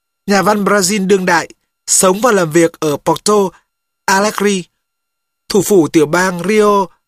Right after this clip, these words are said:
Grande do Sul, miền Nam Brazil, đã xuất bản hơn năm mươi tác phẩm, trong đó có những tiểu thuyết nổi tiếng như Đội quân một người, Con nhân mã ở trong vườn,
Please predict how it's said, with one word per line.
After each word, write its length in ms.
Grande 600
do 160
Sul, 300
miền 180
Nam 220
Brazil, 480
đã 160
xuất 180
bản 200
hơn 220
năm 140
mươi 100
tác 140
phẩm, 260
trong 200
đó 160
có 100
những 140
tiểu 160
thuyết 260
nổi 180
tiếng 240
như 200
Đội 200
quân 360
một 220
người, 360
Con 140
nhân 160
mã 160
ở 180
trong 220
vườn, 300